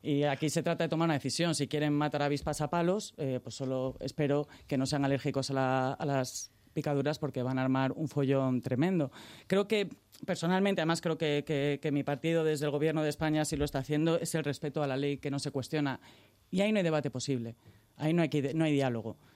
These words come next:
Se respeta la ley, se cumple, y cuando se asume esa ley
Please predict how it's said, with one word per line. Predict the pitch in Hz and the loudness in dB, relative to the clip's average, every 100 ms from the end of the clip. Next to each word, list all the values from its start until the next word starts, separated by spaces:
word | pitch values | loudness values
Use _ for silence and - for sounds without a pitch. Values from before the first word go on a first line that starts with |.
| - - | -20 -18
Se | - 135 | -4 -2
respeta | 131 165 156 | 0 0 0
la | 143 | 2
ley, | 160 247 311 - _ | 2 2 -2 -8 _
se | - - 135 | -14 -6 0
cumple, | 196 233 240 294 330 _ _ _ _ _ | 2 2 2 -2 -2 _ _ _ _ _
y | - | -8
cuando | 156 147 131 | -2 2 2
se | - | 0
asume | 113 220 226 135 113 - | 0 2 2 2 -2 -10
esa | - 127 131 | -10 -2 2
ley | 180 214 - | 4 2 -2